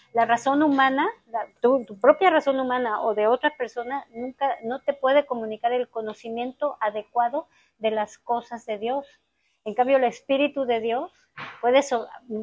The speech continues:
puede, al sondear las profundidades de Dios, nos puede revelar los secretos de Dios. Y no solamente las cosas de Dios, sino que nos revela también a nuestras, nuestras propias profundidades, porque cuando te ilumina el Espíritu Santo,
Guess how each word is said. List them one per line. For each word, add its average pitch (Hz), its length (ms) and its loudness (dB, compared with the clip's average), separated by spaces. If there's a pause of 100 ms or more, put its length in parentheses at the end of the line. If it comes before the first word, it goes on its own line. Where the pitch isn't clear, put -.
(100)
puede, 294 460 2
al 208 180 0
sondear 220 440 2
las 381 140 2
profundidades 240 720 0
de 220 120 -6
Dios, 233 460 -8 (320)
nos 208 140 -10
puede 247 280 -2
revelar 220 640 -6 (140)
los 220 220 -10
secretos 220 500 -8
de 202 120 -6
Dios. 220 380 -10 (560)
Y 262 160 0
no 269 160 2
solamente 285 420 2
las 262 220 0
cosas 254 300 -2
de 226 120 2
Dios, 277 300 0 (240)
sino 233 220 -4
que 240 100 4
nos 220 160 0
revela 247 340 4
también 247 300 -2
a 254 40 -4
nuestras, 226 440 -6 (140)
nuestras 220 300 -4
propias 269 340 2
profundidades, 226 760 -4 (300)
porque 226 440 0
cuando 226 220 2
te 233 120 4
ilumina 240 540 4
el 285 80 0
Espíritu 247 520 -6
Santo, 247 500 -6